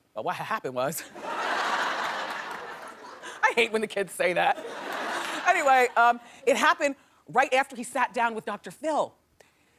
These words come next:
They're alleging that he was on some sort of s-, thing, like he wasn't in his right mind. And he punched two of Doctor Phil's staffers. And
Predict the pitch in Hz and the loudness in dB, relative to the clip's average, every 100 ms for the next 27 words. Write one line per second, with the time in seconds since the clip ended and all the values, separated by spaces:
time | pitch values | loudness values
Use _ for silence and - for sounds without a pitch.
0 | _ _ 196 175 170 220 233 302 311 _ | _ _ -8 -6 -4 -6 -6 -8 -10 _
1 | 165 156 208 156 - - 196 190 - 277 | -14 -12 -10 -10 -10 -8 -8 -6 -4 -2
2 | - - 214 - - - 202 - 294 196 | -2 0 -2 -2 -18 -18 -14 -4 -2 -2
3 | 170 254 277 269 247 202 254 - 269 262 | -4 0 2 2 0 0 0 2 4 4
4 | 196 120 - - 392 - - - - - | 2 -2 -12 -16 -14 -14 -18 -20 -20 -20
5 | - 240 208 - - - 359 - - - | -4 -4 -4 -4 -2 2 2 0 -10 0
6 | - 359 311 - 277 349 285 - 330 349 | 4 6 6 4 2 4 4 4 4 4
7 | 254 175 - - - - - - - - | 4 0 0 -2 -2 -4 -4 -2 0 0
8 | - - - - - - - - - - | 0 -2 -4 -4 -6 -8 -10 -10 -2 2
9 | 415 415 415 403 | 6 6 6 4